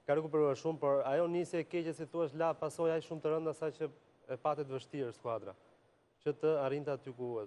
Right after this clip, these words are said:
duhet. Kurse skuadrat e tjera, unë mendoj se morën atë që, që, që kanë dhënë, si Flamur-,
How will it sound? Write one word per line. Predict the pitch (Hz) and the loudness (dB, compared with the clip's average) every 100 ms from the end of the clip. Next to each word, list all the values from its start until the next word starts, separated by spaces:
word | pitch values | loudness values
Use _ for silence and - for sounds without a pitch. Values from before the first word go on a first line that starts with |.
| - _ _ _ | -8 _ _ _
duhet. | - 117 107 | -8 -6 -6
Kurse | - 151 160 156 | -6 -2 0 0
skuadrat | - 165 165 | 0 0 0
e | 160 | -2
tjera, | 165 170 | 0 2
unë | 170 165 | 2 0
mendoj | 160 165 | 0 0
se | - 160 | 2 0
morën | 143 156 165 160 | 2 2 2 0
atë | 151 | -2
që, | - 151 139 - | -2 -2 -2 -4
që, | 143 131 | -6 -6
që | 143 | -6
kanë | 139 131 | -4 -2
dhënë, | 127 151 143 | -2 -2 -6
si | - - 147 | -14 -8 -6
Flamur-, | - 143 147 | -4 -2 -4